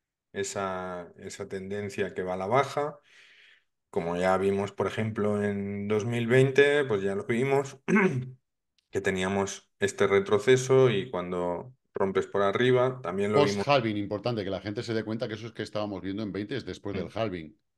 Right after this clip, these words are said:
Speaker 2: Que, que se ha, se ha vendido como, "No, en el halving ya Bitcoin se iba a la
Speaker 1: Mm.
Speaker 2: luna", y mucha gente nueva que estaba diciendo,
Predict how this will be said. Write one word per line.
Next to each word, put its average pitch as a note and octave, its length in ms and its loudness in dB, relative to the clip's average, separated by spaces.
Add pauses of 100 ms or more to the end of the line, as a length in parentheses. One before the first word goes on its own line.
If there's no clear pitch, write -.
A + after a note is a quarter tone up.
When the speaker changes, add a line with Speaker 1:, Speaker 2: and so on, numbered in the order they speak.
(300)
Speaker 2:
Que, F2+ 120 -18
que A2 280 0 (260)
se G#2+ 200 -4
ha, A2+ 120 -4
se - 120 -4
ha A2+ 60 2
vendido B2+ 420 0
como, A2+ 200 -4
"No, F3+ 180 -2
en E3 80 -2
el D#3 180 -4
halving F3+ 280 -2
ya F3+ 100 -2
Bitcoin F3+ 380 -4
se - 100 -8
iba F3+ 200 -2
a D#3+ 40 0
la D3+ 100 0
Speaker 1:
Mm. - 0 -
Speaker 2:
luna", E3 280 -2
y G#2+ 60 0
mucha A#2 240 -4
gente B2 280 -4
nueva C3+ 180 -2
que C#3+ 80 -10
estaba A#2 200 -4
diciendo, F#2+ 440 -8